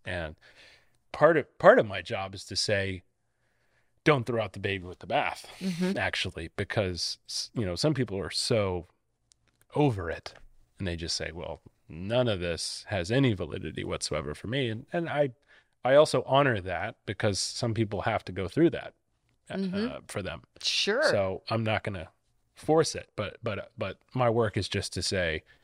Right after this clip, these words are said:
Speaker 1: there are some real gems in the Bible, and the New Testament in particular is my specialty.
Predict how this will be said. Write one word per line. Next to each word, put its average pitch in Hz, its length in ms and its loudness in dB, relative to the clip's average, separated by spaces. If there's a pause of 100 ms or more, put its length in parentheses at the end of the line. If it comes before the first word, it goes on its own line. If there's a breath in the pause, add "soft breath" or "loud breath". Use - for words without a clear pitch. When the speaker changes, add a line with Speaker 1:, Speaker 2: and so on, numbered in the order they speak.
(240 soft breath)
Speaker 1:
there 120 240 4
are 123 180 6
some 98 260 -6
real 101 280 -4
gems 98 760 -4 (280)
in 101 80 -6
the 101 60 -4
Bible, 104 420 2
and 117 80 0
the 95 60 0
New 87 140 -4
Testament 95 500 -4 (240)
in 104 80 -14
particular 95 420 -4
is 82 120 -10
my 92 100 0
specialty. - 600 -8